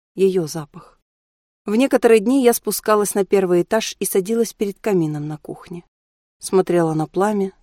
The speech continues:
и представляла, как сгораю в нём. Но не так, как наши предки. Ярость и жажда отмщения медленно пожирали меня,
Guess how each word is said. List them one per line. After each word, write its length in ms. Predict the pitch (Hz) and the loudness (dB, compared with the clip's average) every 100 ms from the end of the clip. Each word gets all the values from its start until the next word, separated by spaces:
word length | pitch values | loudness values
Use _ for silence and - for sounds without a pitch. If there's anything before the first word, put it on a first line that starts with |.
| _ | _
и 60 | 185 | -8
представляла, 720 | 190 185 - 208 208 226 202 | -4 -4 -2 -2 0 0 -2
как 200 | - 185 | -4 -4
сгораю 460 | 170 170 180 180 147 | -2 0 2 0 -4
в 100 | 131 | -8
нём. 240 | 143 156 - _ _ _ _ | -14 -16 -20 _ _ _ _
Но 120 | 247 | 4
не 160 | 262 262 | 4 4
так, 260 | 247 175 - | 2 0 -2
как 180 | 160 170 | -8 -6
наши 280 | 160 - | -6 -6
предки. 520 | 160 160 143 - 175 - _ _ _ _ _ 156 | -8 -10 -10 -14 -20 -20 _ _ _ _ _ 0
Ярость 460 | 180 190 160 - | 2 2 0 -4
и 60 | 160 | -2
жажда 380 | 170 165 151 - | 0 -2 -2 -4
отмщения 760 | 175 - 175 - 220 208 170 | -4 0 -2 -2 -2 2 2
медленно 540 | 165 170 190 185 180 180 | 4 4 4 2 2 0
пожирали 560 | 165 156 160 156 143 | -2 -4 -6 -6 -10
меня, 340 | 143 147 156 | -12 -14 -16